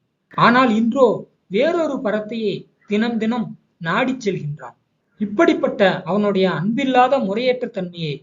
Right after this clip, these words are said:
என்னவென்று சொல்வது என தோழி பேசுவதாக அமைகின்றது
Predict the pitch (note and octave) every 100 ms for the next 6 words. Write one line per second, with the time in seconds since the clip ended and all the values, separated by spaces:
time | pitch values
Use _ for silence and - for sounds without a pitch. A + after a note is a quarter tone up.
0 | _ _ F3 A#3+ D4 C4+ A3 G#3 F#3 F#3
1 | E3 - _ _ E3+ F#3+ F#3+ G#3 C4 C4+
2 | A#3 A3 A3+ G3+ F#3+ E3+ F3 E3+ E3+ E3
3 | D#3+